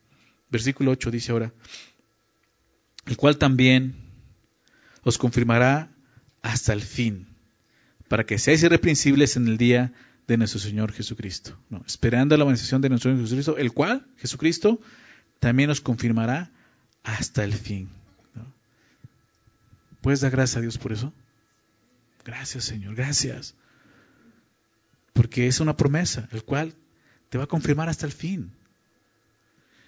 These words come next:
La palabra confirmar significa estabilizar. Los corintios necesitaban ser estabilizados. Necesitaban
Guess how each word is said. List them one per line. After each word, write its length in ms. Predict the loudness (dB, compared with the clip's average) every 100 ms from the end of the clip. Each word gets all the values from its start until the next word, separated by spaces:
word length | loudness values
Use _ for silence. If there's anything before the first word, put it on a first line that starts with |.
| _ _ -12
La 200 | -8 2
palabra 260 | 4 4
confirmar 380 | 2 2 4 2
significa 360 | 0 -2 -2 -2
estabilizar. 760 | 0 0 0 0 -2 -4 -8 -14 _ -20 _ _ _ _ _ _ _ _ _ _ _ _ _ _ _ _ _ _ _ _ _ _
Los 140 | 0
corintios 360 | 4 2 6 4
necesitaban 540 | 4 4 6 4 0 -10 _ _ _
ser 300 | -4 4 4
estabilizados. 960 | 4 2 2 2 2 0 4 4 2 -4 -8 -8 -10 -18 -20 _ _ _ _ _ _ -20 -2
Necesitaban 520 | 2 8 8 8